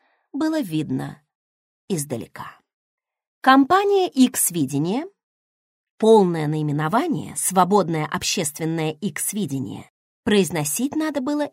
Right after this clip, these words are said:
именно «Икс-видение», была компанией-гигантом. Отец называл ее телевизионной компанией-монополистом, но он был безнадежно старомоден. Так же, как сами эти слова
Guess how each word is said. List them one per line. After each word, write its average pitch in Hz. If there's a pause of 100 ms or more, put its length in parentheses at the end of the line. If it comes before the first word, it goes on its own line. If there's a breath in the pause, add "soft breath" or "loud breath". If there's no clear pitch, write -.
(100)
именно 185 (160)
«Икс-видение», 131 (760)
была 220
компанией-гигантом. 143 (920)
Отец 311
называл 240
ее 254
телевизионной 208
компанией-монополистом, 202 (500)
но 214
он 330
был 330
безнадежно 240
старомоден. 131 (800)
Так 370
же, 427
как 392
сами 285
эти 202
слова 233